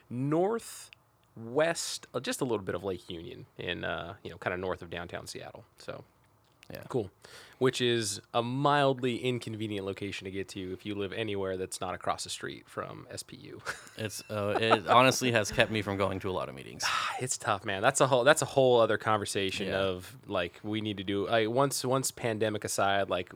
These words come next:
Speaker 1: we need to do a better, and I say we, um, the, yeah. Um, I, w-, I would love to see, given the traffic situation in this greater Seattle area, if we had satellite locations where people could physically meet, do, like, mini swaps, mini auctions,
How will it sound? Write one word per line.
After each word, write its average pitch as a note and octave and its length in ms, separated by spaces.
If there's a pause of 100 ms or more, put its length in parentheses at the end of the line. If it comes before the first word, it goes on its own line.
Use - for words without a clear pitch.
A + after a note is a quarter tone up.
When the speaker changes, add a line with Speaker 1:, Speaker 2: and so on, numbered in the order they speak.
Speaker 1:
we A2+ 120
need G#2 160
to F#2+ 60
do G2 120
a F#2+ 40
better, F#2+ 180
and G2+ 160
I G2 80
say G2 160
we, F#2+ 420
um, F#2 500 (160)
the, F#2+ 360 (200)
yeah. F2 180 (460)
Um, F#2+ 200
I, A2 60
w-, A2+ 180
I B2+ 40
would C3 140
love A2+ 320
to A2 60
see, G2+ 480
given G2+ 400
the F#2+ 80
traffic - 420
situation F#2+ 800
in G2 240
this F#2 220
greater F2+ 280
Seattle F2+ 380
area, F2+ 340
if - 140
we F2+ 120
had F2 280
satellite F#2 500
locations F2+ 640
where F#2 360
people G2+ 260
could - 100
physically G#2+ 420
meet, G#2 380 (300)
do, G#2 140
like, G2 200
mini G#2 280
swaps, G2 520
mini G2+ 240
auctions, F#2+ 720